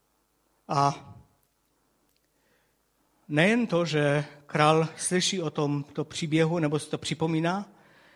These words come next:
ale uvědomuje si, že žádným způsobem se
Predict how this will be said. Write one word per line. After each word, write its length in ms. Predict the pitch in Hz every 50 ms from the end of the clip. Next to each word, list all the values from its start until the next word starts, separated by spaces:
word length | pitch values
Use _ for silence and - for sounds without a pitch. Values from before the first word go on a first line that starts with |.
| _ _ _ _ _ -
ale 340 | 147 151 160 156 156 - - - - -
uvědomuje 680 | - 214 170 202 214 202 220 226 220 214 214 202 208 196
si, 200 | - - 190 185
že 300 | 160 170 170 156 165 165 - - - - _ _ _ _ -
žádným 560 | 123 123 165 165 190 175 175 185 180 180 165
způsobem 680 | - - - 190 180 - - 190 165 165 160 165 160
se 440 | - - - 139 139 139 135 139